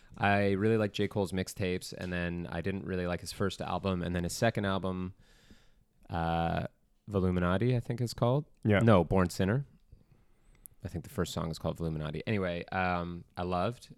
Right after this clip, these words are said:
Speaker 1: and then the next album I didn't like. <clears throat> It's just sort of, like, alternating his releases. I just was like, anytime that he does a more mixtape sounding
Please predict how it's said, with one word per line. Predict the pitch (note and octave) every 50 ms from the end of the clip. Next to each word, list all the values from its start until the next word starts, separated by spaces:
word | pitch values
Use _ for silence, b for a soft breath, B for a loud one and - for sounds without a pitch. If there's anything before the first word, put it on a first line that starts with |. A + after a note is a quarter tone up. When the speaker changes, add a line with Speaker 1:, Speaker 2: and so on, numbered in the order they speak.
| - -
Speaker 1:
and | F#2 F#2 F#2+
then | F#2 F2+
the | F2 F2
next | F2+ F#2+ - - G2
album | F#2 F#2 F2 F#2
I | E2+
didn't | E2+ - G#2 G#2 G#2+
like. | - G2 B B B B B B - - -
<clears throat> |
It's | - B2+ A2 G2 - D#3 E3
just | G3 G3 -
sort | - F3
of, | D#3 C#3
like, | D3 B2+
alternating | - G#2 A2+ A#2+ - C#3 B2 A#2+ B2 B2 C3+ C#3+ C#3+ - _ _ _ _ _ _ _ _ _ _ _ _ _ _ _ - A2+
his | A#2 A2 G2+
releases. | A2 G#2 G2+ A2 A2+ - B2 B2 A2
I | A2 F#2+
just | E2+ F#2 - -
was | G2+ F2 F#2
like, | F#2 F2+ F2+ - - _ _ _ _ _ _ _ _ _ _ _ _ _ _ _ _ _ _ _ -
anytime | A#2+ B2 C#3 B2+ - C3 C3 B2
that | A#2+ G#2+
he | G#2+ A#2
does | G#2 A2+ G#2+ G#2 G2+ F2+ - - - _ -
a | - F#2+
more | F#2+ G2 G2 G2
mixtape | F#2 F#2 F#2+ G2 - - - - G#2 G2+ -
sounding | - - G#2 F#2+ F#2+ F#2 G2 F#2+ F2+ F2+ F2 F2